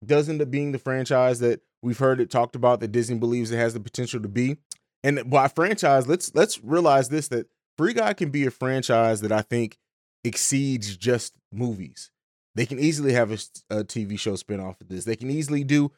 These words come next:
a Disney Plus series, um, based in this world, but not with the same characters. They can do a lot of stuff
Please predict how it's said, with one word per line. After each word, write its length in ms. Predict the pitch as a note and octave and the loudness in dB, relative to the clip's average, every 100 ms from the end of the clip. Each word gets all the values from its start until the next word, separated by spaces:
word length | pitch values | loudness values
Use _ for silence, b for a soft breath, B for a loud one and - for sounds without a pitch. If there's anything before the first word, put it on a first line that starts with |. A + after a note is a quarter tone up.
| _ | _
a 80 | - | -6
Disney 300 | A#2 C#3 C#3 | -2 0 0
Plus 300 | C3+ F3+ E3+ | 0 0 0
series, 440 | - C3+ B2+ A#2 - _ _ _ | 0 -2 0 -2 -8 _ _ _
um, 220 | A#2+ B2 | -2 2
based 260 | A2 C#3 - | 2 2 0
in 100 | C#3 | -4
this 120 | A#2 | -4
world, 340 | A#2+ C#3+ C#3 | 2 4 4
but 120 | B2 A#2+ | 0 -2
not 180 | C3 | -2
with 120 | A2 - | -4 -6
the 60 | |
same 300 | - C3+ B2+ | -6 -4 -4
characters. 500 | - D#3 D#3+ C#3+ A#2 | 0 0 0 -6 -2
They 120 | C3 | -2
can 180 | G3 F#3 | -2 -2
do 160 | D3+ C3+ | 0 0
a 40 | |
lot 280 | A2+ A2+ B2 | 0 -2 -4
of 60 | A#2 | -2
stuff 340 | B2 A#2 | 2 2